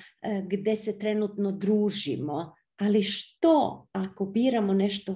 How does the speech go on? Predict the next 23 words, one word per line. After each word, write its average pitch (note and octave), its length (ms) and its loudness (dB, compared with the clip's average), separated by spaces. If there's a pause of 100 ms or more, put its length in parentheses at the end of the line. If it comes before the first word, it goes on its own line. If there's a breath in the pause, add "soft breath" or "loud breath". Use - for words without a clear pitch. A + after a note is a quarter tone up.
veće G#3 400 -4
i - 220 -4
kad G3 140 -2
biramo F#3 640 6
nešto D3 460 -2
veće, - 540 -4 (280 loud breath)
pojavljuje G3 680 2
se - 300 -6
isto G3 360 -4 (140)
tako D#3+ 540 -4 (240 loud breath)
nešto G3 440 2
bolje, D#3 680 4 (240 loud breath)
nešto G3+ 380 4
interesantnije F3 1400 2 (200 loud breath)
i, G3 220 4 (460)
i G3+ 380 4 (260 loud breath)
onda A#3+ 600 4 (480)
samo D#4+ 580 4
možemo B3+ 440 0
da G3+ 120 -4
se - 180 -6
šetamo A#3+ 1120 0
kroz C#4 600 6